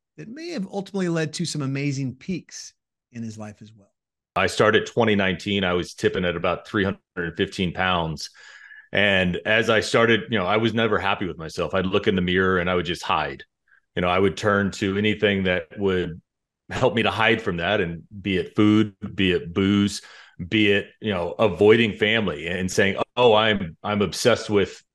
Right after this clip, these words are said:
Speaker 2: you know, fantasy fo-, football, so I can't go work out." So I'd find any excuse to avoid that. And at the time, uh, uh, my children were seven and three.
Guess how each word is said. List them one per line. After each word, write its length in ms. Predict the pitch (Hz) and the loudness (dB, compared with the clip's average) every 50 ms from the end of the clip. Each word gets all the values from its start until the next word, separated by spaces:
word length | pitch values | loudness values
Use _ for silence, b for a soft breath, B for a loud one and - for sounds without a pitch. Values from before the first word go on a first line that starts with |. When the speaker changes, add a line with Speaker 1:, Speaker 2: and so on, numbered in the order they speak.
| _ _ 104 | _ _ -6
Speaker 2:
you 100 | 98 87 | -4 -4
know, 140 | 80 85 | -4 -4
fantasy 400 | - - 123 120 117 113 - 117 | 0 0 2 2 2 2 0 -2
fo-, 260 | 104 - 123 - - - _ _ _ _ _ - | 0 0 0 -2 -2 -8 _ _ _ _ _ 0
football, 320 | 143 110 98 90 80 78 | 0 2 2 0 -2 -2
so 100 | - 98 | 0 0
I 80 | 101 107 | -2 0
can't 240 | - - 110 90 | 0 -2 -2 -2
go 80 | 95 101 | -2 0
work 240 | 95 95 98 - - | 0 0 0 0 -2
out." 240 | 98 85 78 76 - _ b b b b b b b _ | -2 -2 -4 -6 -12 _ b b b b b b b _
So 120 | - 120 127 | 2 2 2
I'd 100 | 139 - | 4 4
find 240 | 151 131 117 - - | 2 2 2 0 -2
any 200 | 131 151 156 135 | 0 0 0 0
excuse 480 | 110 - - - 123 117 113 - - | 0 -4 -8 -6 -4 -2 -2 -2 -2
to 80 | - 95 | -2 -2
avoid 300 | 78 - 92 95 90 - | -2 0 0 0 0 -2
that. 340 | 64 57 - - - - - _ - | -6 -10 -12 -14 -16 -18 -16 _ -2
And 100 | 101 101 | 0 0
at 120 | 101 - | 2 2
the 60 | 104 85 | 0 -2
time, 560 | - - 151 180 185 135 101 95 95 101 104 - 95 | 0 2 4 4 6 4 4 2 2 0 -2 -4 -8
uh, 160 | 98 92 82 80 _ _ _ _ - | -10 -10 -10 -12 _ _ _ _ -8
uh, 160 | 95 95 90 | -4 -2 -2
my 180 | 90 92 98 95 | 0 2 2 2
children 520 | 90 - - - 117 110 104 101 110 101 | 0 0 2 4 4 4 4 2 0 0
were 120 | 95 95 87 | 2 0 0
seven 560 | - - - - 120 117 113 123 120 120 104 - 92 | -2 -4 0 2 2 2 4 2 2 0 0 -2 -2
and 420 | 95 98 95 92 92 90 80 - - - | -2 -2 0 0 -2 -2 -4 -8 -12 -6
three. 380 | - 101 95 82 - - - | -2 0 0 0 -2 -6 -12